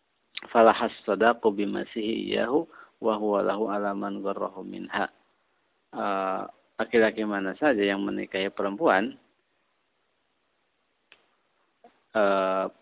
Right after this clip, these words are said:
terus duhul, ya, duhul, terus mendapatnya ternyata apa? Biha juzam. Dia apa? Ternyata majzumah, penyakit kusta, terus apa? Majnunah atau gila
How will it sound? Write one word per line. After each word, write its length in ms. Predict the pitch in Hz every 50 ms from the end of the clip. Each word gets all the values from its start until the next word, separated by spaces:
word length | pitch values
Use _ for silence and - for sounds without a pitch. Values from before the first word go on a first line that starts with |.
| _ _
terus 180 | - 135 - - - - -
duhul, 480 | 117 139 156 151 135 120 123 147 135 - - - - _ _ - _ _ _
ya, 160 | - - - - _ _ _ _ _ -
duhul, 400 | 127 107 104 101 104 117 139 165 170 - _ _ _ _
terus 120 | - 147 - - - _ _ _ _ _ _ _ -
mendapatnya 600 | 277 320 147 269 233 - - - 98 - 170 160
ternyata 280 | 143 - 110 101 - - 139
apa? 160 | - 160 165 180 _ _ _ _ _ _ _ _ _ -
Biha 380 | 113 113 101 117 139 160 - - _ _ _ _ _ _ _ _ _ _ _ _ _ _ _ 104 -
juzam. 480 | 120 113 101 92 107 101 95 92 92 95 98 104 _ _ _ _ _ _ _ _ _
Dia 240 | 294 101 101 110 123
apa? 180 | 117 135 - - - - - -
Ternyata 240 | - 107 101 110 120
majzumah, 800 | 113 107 104 113 110 113 104 104 101 117 117 117 107 104 104 - - _ - - - -
penyakit 400 | 110 101 - - 117 117 - -
kusta, 400 | - 107 - - _ 107 120 127 - - - - _ _
terus 560 | 123 117 110 107 98 - 113 107 - 120 120 120 - _ -
apa? 160 | - - 127
Majnunah 720 | 127 110 104 107 104 98 101 107 110 113 117 135 117 101
atau 240 | - 110 131 151 - _ _ _ _ _ _ _
gila 320 | 107 101 190 - 117 -